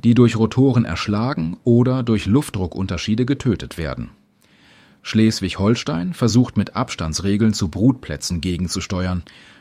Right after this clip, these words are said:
musste diese jedoch von früher dreitausend auf heute zweitausend Meter reduzieren. Als einziges Bundesland verzichtet Schleswig-Holstein komplett auf Windkraftanlagen in Wäldern, was besonders Fledermäuse schützt.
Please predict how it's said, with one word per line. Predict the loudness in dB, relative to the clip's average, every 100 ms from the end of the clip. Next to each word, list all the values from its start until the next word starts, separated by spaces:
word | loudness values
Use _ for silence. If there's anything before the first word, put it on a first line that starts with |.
| _
musste | 2 2 4 0
diese | 2 0
jedoch | 0 0 -2 -2
von | -4 -2
früher | 2 2 2
dreitausend | 0 -2 -4 -4 -2 -2 -4 -4
auf | -6 -4
heute | -4 -2 -4
zweitausend | -6 -4 -2 -2 -2 0 0 0
Meter | -2 -4 -4
reduzieren. | -2 -4 -4 -4 -4 -6 -12 _ -20 -20 -20 -20 -20 _ 0
Als | 2 2 -2 -4
einziges | -4 -2 -2 -2
Bundesland | 0 2 2 -2 -6 -8
verzichtet | -8 -8 -4 -4 -4
Schleswig-Holstein | -2 0 0 0 0 0 0 -2 0
komplett | 0 -2 -6 -6
auf | -4 -4 0
Windkraftanlagen | 0 0 -4 -6 -4 -6 -4 -4 -4 -4
in | -4
Wäldern, | -2 0 0 -2 -6 -18 -20 -20 -20 _
was | -4 -4 -4 -2
besonders | 0 2 2 -2
Fledermäuse | -4 -2 0 0 -2 -6
schützt. | -6 -8 -8 -14